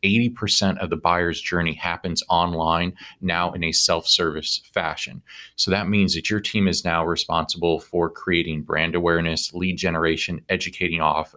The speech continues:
audiences, so on and so forth through digital, so that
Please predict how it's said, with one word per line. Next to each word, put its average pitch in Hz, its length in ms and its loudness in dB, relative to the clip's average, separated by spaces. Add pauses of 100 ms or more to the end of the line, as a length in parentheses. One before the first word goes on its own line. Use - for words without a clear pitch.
(140)
audiences, 82 800 0 (360)
so - 180 4
on 101 120 6
and 92 120 0
so 110 220 4
forth 87 360 2 (160)
through 90 340 -2
digital, 92 640 0 (180)
so - 220 0
that 85 340 0